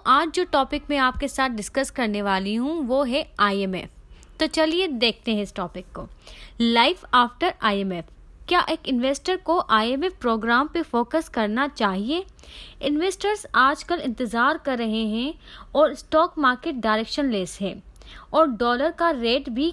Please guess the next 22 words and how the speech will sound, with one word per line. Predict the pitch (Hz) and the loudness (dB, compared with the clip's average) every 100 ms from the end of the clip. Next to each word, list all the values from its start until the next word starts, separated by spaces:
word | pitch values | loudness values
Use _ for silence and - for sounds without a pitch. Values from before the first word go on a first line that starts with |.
| - | -2
खबरें | 262 220 262 | -2 0 -2
की, | 311 277 | -4 -6
खबरों | 247 214 247 | -2 0 0
की | 262 370 | -2 -2
पैरवी | 370 - 208 202 | 0 0 0 -2
कर | 233 208 | -2 -2
रहा | 185 180 190 | -2 -2 -4
है। | 180 - - - - - | -6 -12 -18 -20 -18 0
ऐसे | 269 262 - | 2 2 0
लगता | 370 277 - 285 | 0 -2 0 0
है | 262 240 311 | 2 0 -2
जैसे | 247 254 320 | -4 -4 -4
कारोबार | - 240 233 240 269 320 - - | 0 2 2 2 2 2 -4 0
ठप | 285 320 - | 0 0 -2
हो | 220 | -2
गए | 190 185 | -2 -2
हैं | 185 170 - - - - | -4 -8 -12 -8 -6 4
और | 285 330 392 - | 8 8 6 2
इस | 269 - | -2 2
वक्त | 330 - | 2 2
सबकी | - 277 - 339 370 | 2 2 2 2 2
नज़रें | 277 233 240 262 | 2 2 2 2